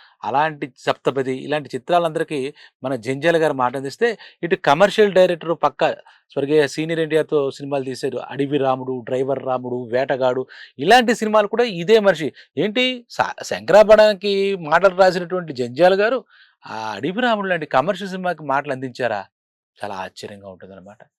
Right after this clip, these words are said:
చాలా ఆశ్చర్యంగా ఉంటుంది. అలాగే ప్రతి క్యారెక్టర్‌కి కూడా, అంటే అప్పుడులో ఉండేటువంటి రావు గోపాలరావు గారు, కైకాల సత్యనారాయణ గారు, నాగభూషణం గారు, వాళ్ళందరి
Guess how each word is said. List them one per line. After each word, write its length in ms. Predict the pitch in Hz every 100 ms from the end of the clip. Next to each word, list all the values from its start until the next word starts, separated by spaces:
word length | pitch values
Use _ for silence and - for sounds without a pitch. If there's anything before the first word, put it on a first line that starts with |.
| _ _ _ -
చాలా 180 | 107 151
ఆశ్చర్యంగా 460 | 160 139 139 127 120
ఉంటుంది. 280 | 101 95 - _ _ _ -
అలాగే 280 | 123 156
ప్రతి 600 | 147 131 127 - 180 180 -
క్యారెక్టర్‌కి 540 | 139 147 180 - 175 -
కూడా, 160 | 156
అంటే 160 | 139 135
అప్పుడులో 420 | 127 113 151 160
ఉండేటువంటి 360 | 151 143 139 113
రావు 300 | 113 143 156
గోపాలరావు 420 | 151 143 135 131
గారు, 260 | 127 120 104
కైకాల 280 | 123 135 143
సత్యనారాయణ 500 | 143 135 135 131 127
గారు, 200 | 117 110
నాగభూషణం 580 | 117 139 143 143 147 135
గారు, 140 | 120 - - - -
వాళ్ళందరి 540 | 123 95 139 214 233